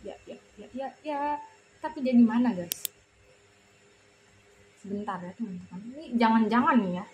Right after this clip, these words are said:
Hop, hop, hop. Where are you? Where are you? Where are you? Oke,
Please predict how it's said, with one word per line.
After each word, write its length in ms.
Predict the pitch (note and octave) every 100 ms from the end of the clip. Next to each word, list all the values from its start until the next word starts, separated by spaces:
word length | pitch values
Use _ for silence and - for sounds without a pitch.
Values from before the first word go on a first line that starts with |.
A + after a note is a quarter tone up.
| - - _ _ _ _ _ _ _ _ _ _ _ D#4
Hop, 120 | D#4+ _ _ _
hop, 140 | - C#4+ -
hop. 140 | A#3+ - -
Where 160 | G3+ G#3
are 220 | - D4+
you? 240 | C#4+ C#4 C#4+ _ A3
Where 120 | A#3
are 160 | D#4 E4+
you? 140 | C#4+ C#4 D#4+ F4+ F#4 G4+ G4+ - - - - - - - - - - - _ _ _ _ _ -
Where 160 | G#3 -
are 160 | A#3+
you? 160 | C4 A3+ - _ _ _ _ _ _ _ _ _ _ _ _ _ _ _ _ _ _ - - - _ _ _ _ _ _ _ _ _ _ _ _ _ _ _ _ - A3+
Oke, 160 | A#3+